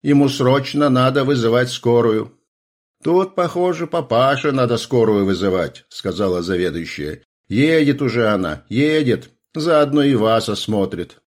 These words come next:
Тут Пашка забежал в комнату, увидел отца, бросился к нему на шею, поцеловал его и уверенно произнёс:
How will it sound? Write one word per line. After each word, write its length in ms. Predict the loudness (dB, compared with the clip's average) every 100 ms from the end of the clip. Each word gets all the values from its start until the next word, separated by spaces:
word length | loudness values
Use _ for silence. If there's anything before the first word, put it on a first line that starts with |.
| _ _ _ _ _ _
Тут 340 | -2 0 0 0
Пашка 400 | 0 0 -2 -6
забежал 520 | -4 -4 -2 -2 -2
в 80 | -2
комнату, 600 | 0 0 0 -2 -4 -8 _ -8
увидел 380 | -4 -2 0
отца, 600 | 0 -2 -2 0 -2 -6 -6
бросился 500 | -2 -2 -2 -4 -4
к 60 |
нему 200 | -2 -2
на 140 | 0 -2
шею, 460 | -2 -2 -2 -4
поцеловал 680 | -6 -4 -2 0 0 0 0
его 240 | -4 -2 -2
и 120 | 0
уверенно 640 | -2 0 2 2 2 0
произнёс: 600 | 0 -2 -4 -4 -6 -8